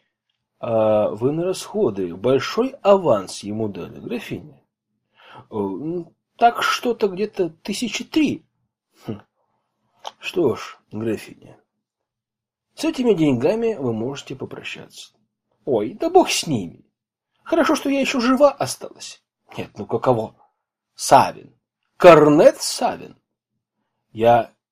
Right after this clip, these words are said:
все непременно сегодня же расскажу всё графу. Воображаю, как и Лили будет изумлена и напугана".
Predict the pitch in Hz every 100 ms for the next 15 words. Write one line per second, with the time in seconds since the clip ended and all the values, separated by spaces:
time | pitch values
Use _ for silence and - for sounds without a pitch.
0 | _ _ - - 214 233 254 - 254 294
1 | 285 262 135 107 104 98 - 139 110 101
2 | 120 220 339 240 143 131 - 117 139 123
3 | - 123 - - - - _ - - 139
4 | 147 147 160 123 104 120 120 - - 165
5 | 160 139 117 247 269 190 160 - 147 131
6 | 123 104 98 135 - 131 127 87 71 -